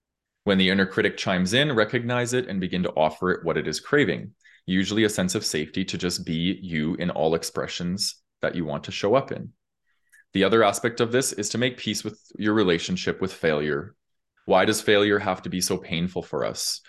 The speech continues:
Why do we go to such lengths to avoid it? If you give yourself space to fail, you give yourself space to experience the things you need to,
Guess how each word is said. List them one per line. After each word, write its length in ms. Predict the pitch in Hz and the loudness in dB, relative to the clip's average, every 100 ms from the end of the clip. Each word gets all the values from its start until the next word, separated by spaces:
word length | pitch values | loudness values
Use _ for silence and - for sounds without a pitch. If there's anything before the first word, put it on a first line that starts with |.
| - - _ | -20 -20 _
Why 400 | 87 85 87 92 | 4 6 6 4
do 180 | 95 95 | 0 -2
we 160 | 98 | -2
go 300 | 92 87 85 | 2 4 4
to 140 | 85 95 | 2 -4
such 280 | - - 85 | -4 -4 -4
lengths 340 | 76 76 - | -4 -4 -10
to 180 | - 80 | -8 -8
avoid 280 | 76 73 69 | -4 -4 -2
it? 200 | 62 - _ _ _ _ _ _ _ _ | -4 -10 _ _ _ _ _ _ _ _
If 140 | 98 98 | -4 0
you 100 | 98 | 2
give 180 | 104 110 | 4 4
yourself 320 | 110 113 107 | 4 2 2
space 300 | - 98 - | 0 0 -2
to 80 | 98 | -4
fail, 360 | 90 85 85 | 0 0 0
you 120 | 90 85 | -4 -6
give 160 | 85 | -4
yourself 320 | 90 - 95 | -4 -2 -2
space 340 | - 82 80 - | 0 0 -2 -2
to 140 | 87 | -4
experience 640 | 87 - 85 80 78 85 - | -2 -2 -2 -4 -4 -6 -6
the 160 | 101 | -6
things 580 | 95 90 80 78 82 - - | -4 -6 -6 -6 -8 -10 -6
you 180 | 90 | -4
need 300 | 82 80 82 | -2 -4 -4
to, 340 | - 127 180 | 0 2 2